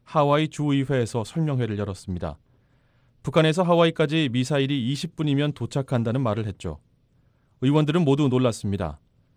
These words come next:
그 이후에 북한은 계속 미사일 실험을 했고 하와이, 알래스카, 미 본토까지도 미사일을 쏠 수 있다는 능력을 과시했죠. 하와이뿐 아니라 모두가 이 문제를 주시해야 합니다.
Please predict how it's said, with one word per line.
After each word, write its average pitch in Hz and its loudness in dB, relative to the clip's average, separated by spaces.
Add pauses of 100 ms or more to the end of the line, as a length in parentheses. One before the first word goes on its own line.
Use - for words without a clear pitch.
(340)
그 156 0
이후에 151 2
북한은 156 0
계속 143 -2
미사일 151 0
실험을 147 -2
했고 90 -6 (380)
하와이, 147 2 (200)
알래스카, 123 0 (380)
미 147 0
본토까지도 151 0
미사일을 147 2
쏠 156 -4
수 147 -6
있다는 139 -2
능력을 151 4
과시했죠. 110 -4 (600)
하와이뿐 151 2
아니라 135 2
모두가 131 0 (100)
이 135 0
문제를 139 2
주시해야 139 -2
합니다. 85 -6